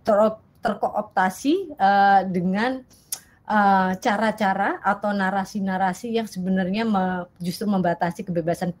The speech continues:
berekspresi warga negara, terutama perempuan gitu ya. Eh, itu sebabnya aku tidak pernah mau menggunakan bukan tidak mau,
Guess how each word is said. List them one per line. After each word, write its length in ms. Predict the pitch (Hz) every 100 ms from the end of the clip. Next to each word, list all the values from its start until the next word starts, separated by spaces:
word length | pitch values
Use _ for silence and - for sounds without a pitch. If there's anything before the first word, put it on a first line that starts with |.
| 185
berekspresi 720 | 180 170 - - 190 170 180
warga 300 | 170 165 160
negara, 580 | 165 165 165 160 226 226 - - -
terutama 400 | 190 185 180 190
perempuan 500 | - 175 170 185 147 -
gitu 240 | 175 175 165
ya. 160 | 180 233 - - - _ _ 208
Eh, 240 | 196 196
itu 80 | 226
sebabnya 400 | 202 202 214 233
aku 160 | 226
tidak 240 | 226 196 185
pernah 220 | 180 190
mau 260 | 190 180 214
menggunakan 800 | 226 196 190 185 175 175 208 214 208 _ _ _ _
bukan 320 | - 202 220 208
tidak 240 | 196 180
mau, 320 | 202 175 170